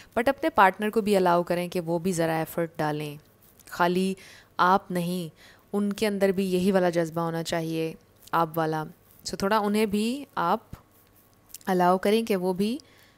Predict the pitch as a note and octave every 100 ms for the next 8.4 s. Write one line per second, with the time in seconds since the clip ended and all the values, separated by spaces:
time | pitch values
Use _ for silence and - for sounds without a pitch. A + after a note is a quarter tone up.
0 | _ _ F3+ F3+ F3+ F3 - - E3+ D#3+
1 | D#3+ _ _ _ _ _ _ - - -
2 | - - - - _ - - - A#3 A3+
3 | - G#3+ G#3 D4+ C4 - - G3 F3+ F3+
4 | F3+ - - - - F3 E3 E3 A3 A#3
5 | G3 G#3+ G3+ G3+ F3+ F#3 A3 F#4 - _
6 | _ - _ _ _ - - - F#3 F#3
7 | - F#3 F3+ F3+ - F3+ F3 F3 F3 E3+
8 | - F3+ F3+